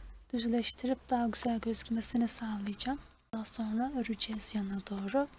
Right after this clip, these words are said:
Ama kahküllerine ne yaparım orayı henüz bilmiyorum dedim. O zaman saçını düzleştirmeye başlayalım. Yine düzleştiriciyle bir başlayayım dedim. Elsa'yı şöyle yatırıyorum. En arkadan bir başlayalım.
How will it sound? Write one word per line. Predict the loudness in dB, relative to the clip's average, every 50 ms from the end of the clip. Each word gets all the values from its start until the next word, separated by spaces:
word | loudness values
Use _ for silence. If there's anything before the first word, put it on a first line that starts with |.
| -2 4
Ama | 4 4 6
kahküllerine | 6 6 6 6 6 4 4 4 6 6 6 6 6 4 4 4
ne | 2 2
yaparım | 0 -2 -4 0 2 2 4 4 2 2 0 0
orayı | 2 2 4 4 4 4
henüz | 4 4 4 4 4 2 2 2
bilmiyorum | 2 2 2 2 0 0 -2 -2 -4
dedim. | -2 2 4 4
O | 4 6
zaman | 6 8 8 10 8 8
saçını | 8 8 6 6 6 6 4 4 4
düzleştirmeye | 4 4 4 4 4 4 2 4 4 6 6 8 8
başlayalım. | 6 6 4 4 2 2 0 -2 -4 -8 -10 -14 _ _ _ 2
Yine | 2 4 4 4 4 2
düzleştiriciyle | 0 0 0 2 2 2 2 0 -2 -2 -2 -2 -2 -2 -2 -2 -2 -2 -2
bir | -2 0 0
başlayayım | -2 -2 0 -2 -4 -2 -2 -2 -2 -2 -4
dedim. | -6 -8 -8 -6 -6 -4
Elsa'yı | -2 -2 0 0 0 0 0 0 0
şöyle | -2 -4 -4 -6 -6 -6 -4
yatırıyorum. | -4 -4 -4 -4 -6 -6 -6 -6 -6 -6 -6 -8 -10 -8 _ 0
En | 2 2
arkadan | 4 2 2 0 -2 -4 -2 0 0 0 2 2
bir | 2 2
başlayalım. | 0 2 2 2 2 2 2 2 2 0 0 -2 -4